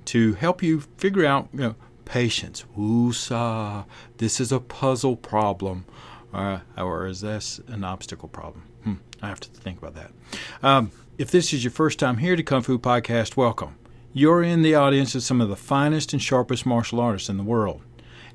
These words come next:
And I can also say without a shadow of a doubt, some of the most intelligent folks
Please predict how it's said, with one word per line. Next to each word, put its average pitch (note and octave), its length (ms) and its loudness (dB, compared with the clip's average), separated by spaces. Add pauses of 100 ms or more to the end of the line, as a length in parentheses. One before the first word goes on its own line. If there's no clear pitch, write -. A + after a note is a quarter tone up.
And C3 120 2
I C3 40 2
can C3 160 -2
also F3+ 300 2
say B2+ 220 2
without F#2+ 360 -2
a F2+ 40 -12
shadow D#3 540 2
of D3+ 100 4
a D#3 60 4
doubt, F#2 460 -2 (400)
some - 180 0
of C3+ 60 4
the C3 60 4
most C3 260 2
intelligent A#2 640 -2
folks - 460 -10